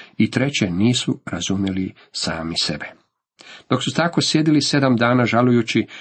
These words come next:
Job se nalazio pod njihovim kritičkim pogledima, a oni su samo znalački odmahivali glavama. Sva trojica bili su briljantni muževi,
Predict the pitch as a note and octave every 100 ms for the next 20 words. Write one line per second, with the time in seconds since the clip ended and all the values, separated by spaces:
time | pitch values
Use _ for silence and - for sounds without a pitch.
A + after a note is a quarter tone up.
0 | - - C3 - B2+ A2+ A#2 A2 A2 G#2
1 | - - F#2 A2+ - A2+ G#2 G2 - B2
2 | G#2 - G#2 - A#2 A#2 A#2 A2+ G#2+ -
3 | - - - A2 C#3 C#3+ B2 - A#2 A#2+
4 | A2 - - _ - G#2+ C3+ B2+ - A2
5 | - G#2+ F#2 - G2 G2+ F#2+ F2+ D#2+ D2+
6 | - - _ - - - - C3 D3 E3
7 | - B2+ C3+ D3 C#3 C#3 A#2+ - G2+ C3
8 | C#3+ C#3+ B2+ C#3+ G#2+ E2+